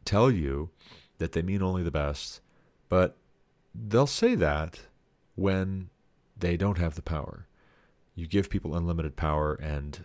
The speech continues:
zero accountability, and then you really find out what they're made of. So I think, to answer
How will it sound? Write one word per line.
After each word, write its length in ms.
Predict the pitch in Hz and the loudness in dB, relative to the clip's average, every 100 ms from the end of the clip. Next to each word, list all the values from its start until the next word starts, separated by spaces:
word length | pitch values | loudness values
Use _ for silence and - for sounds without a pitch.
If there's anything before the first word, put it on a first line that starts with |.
| 101 | -14
zero 300 | 82 85 82 | -2 0 2
accountability, 760 | 78 - 76 67 80 82 85 82 - - - _ - | 0 -2 -4 -2 0 0 0 -4 -10 -20 -20 _ -6
and 120 | 80 | 0
then 220 | 98 107 | 0 2
you 120 | 113 | 0
really 340 | 95 95 98 95 | 0 2 2 0
find 340 | - 80 76 | -2 -4 -2
out 200 | 73 73 | -4 -4
what 160 | 78 - | -8 -6
they're 120 | 73 | -4
made 280 | 80 98 87 | -2 -2 -2
of. 440 | - - - - _ _ - - _ - _ - | -6 -12 -18 -20 _ _ -20 -20 _ -20 _ 0
So 120 | 98 | 6
I 60 | 104 | 6
think, 580 | 160 139 - - - 127 | 6 0 -4 -14 -14 -2
to 100 | 104 | 2
answer 560 | 113 - 92 85 80 | 2 2 2 2 -2